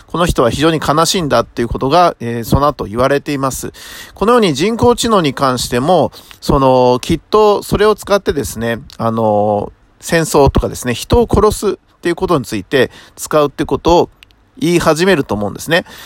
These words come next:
えー、そういうような恐れが出てきたので、Googleは今回やめたわけなんですけど、ではこれが、あの、地球規模として、あの、できるかどうかなんですね。これ一つの会社が今決めたことであって、えー、Amazonや、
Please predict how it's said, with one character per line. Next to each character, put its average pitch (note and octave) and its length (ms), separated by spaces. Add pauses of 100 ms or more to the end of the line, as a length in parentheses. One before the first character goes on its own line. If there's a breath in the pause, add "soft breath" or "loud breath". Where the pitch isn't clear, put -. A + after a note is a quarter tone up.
(160 loud breath)
え E3 80
ー、 D3+ 40
そ G#3 200
う - 20
い G#3+ 180
う - 20
よ A3+ 140
う - 40
な D3 220
恐 - 220
れ G3+ 100
が E3 100
出 D#3 80
て F3+ 100
き - 100
た C#3 120
の B2+ 100
で、 E3 260
Google D3 380
は C#3+ 80
今 F3 160
回 G2+ 140
や A2 100
め E3 140
た A3 80
わ G#3 80
け - 100
な G#2+ 120
ん D#2+ 60
で F2+ 60
す - 140
け A#2 100
ど、 C#3+ 240 (340 loud breath)
で G#3 120
は F#3 120
こ - 140
れ G3+ 340
が、 G#3 320 (480 soft breath)
あ C3 120
の、 B2 160
地 - 180
球 B3 440 (140)
規 - 140
模 A3+ 160
と F#2+ 160
し - 80
て、 - 240 (340 loud breath)
あ A#2 140
の、 A#2+ 320 (320)
で C3 140
き A3+ 100
る G#3 80
か C3 100
ど A#2+ 100
う A2+ 40
か A2 140
な G2 80
ん - 20
で - 60
す - 60
ね。 E3 100
こ F#3+ 80
れ F3 80
一 - 200
つ - 100
の E3 120
会 D#3 180
社 D3 120
が D3 60
今 E3+ 200
決 - 140
め A#2+ 100
た B2 120
こ - 100
と C3+ 100
で A2 100
あ G2 40
っ G#2 60
て、 D#3 380 (340 loud breath)
え C#3+ 220
ー、 - 40
Amazon B2+ 440
や、 E3 320